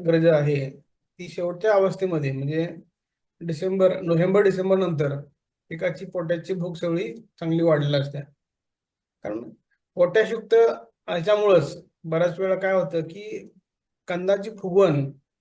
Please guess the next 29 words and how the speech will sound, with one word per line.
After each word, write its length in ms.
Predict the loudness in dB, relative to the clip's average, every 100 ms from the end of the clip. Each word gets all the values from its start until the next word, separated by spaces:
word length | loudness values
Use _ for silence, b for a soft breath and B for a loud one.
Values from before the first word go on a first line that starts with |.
| _
किंवा 280 | -4 -2 0
वजन 300 | 2 2 4
वाढायचं 360 | 4 4 2 -2
जी 180 | 0
आहे 520 | 2 2 -2 -6 -14 _ _ _ _ -8
हा 120 | -6 -6
फॅक्टर 280 | -6 -4 -2
त्यामध्ये 420 | -2 -2 -2 -2
होत 180 | -2 -2
असतो 300 | -4 -2 2
मह-, 200 | 2 2
महत्वाचा 360 | -2 0 0
पण. 300 | -2 -4 -6 -10 _ _ _ _ _ _ _ -6
त्यामुळं 300 | -2 2 4
तो 400 | 8 8 8 2 -12 _ -8 -2
गरजेचं 320 | 4 6 6
होतं 240 | 2 0
की 200 | -2 -4
ते 120 | -8 -4
पोटॅश 580 | 0 0 2 -2 -6 -16 _
त्याला 140 | -4 -2
दिलं. 440 | 2 4 2 0 -10 _ _ _ _ -14
आता 180 | -8 -6 -4
पोटॅशची 420 | -4 -2 -4 -6
फुगवण 380 | -10 -2 0 2
का 380 | 4 4 2 -4
होते? 320 | -4 -4 0 0
कारण 340 | 2 0 2
जेव्हा 440 | 4 4 2 -2